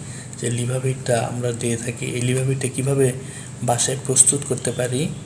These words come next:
এটা আজকে দেখাবো। পাখির লিভারের সমস্যা প্লাস, আহ, খাবার হজম করতে, খাবারের রুচি বাড়াতে এই লিভাভিটটা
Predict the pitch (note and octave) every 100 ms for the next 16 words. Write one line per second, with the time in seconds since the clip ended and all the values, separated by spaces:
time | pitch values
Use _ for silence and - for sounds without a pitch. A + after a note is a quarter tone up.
0 | - - - - - C#3 C3 B2 - A#2+
1 | A#2 A#2+ - - - - - - - -
2 | - C3 C#3+ C#3 C3+ C#3+ C#3 - C3 C3+
3 | D3 C#3 C3 C3 C3 - - - - -
4 | - - B2+ B2 B2 B2 - B2+ B2+ B2+
5 | B2 C3 C3 C3+ - C3+ - B2 C3 B2+
6 | B2+ B2 C3 B2 B2 D3 C#3 B2+ B2+ B2
7 | A#2+ B2+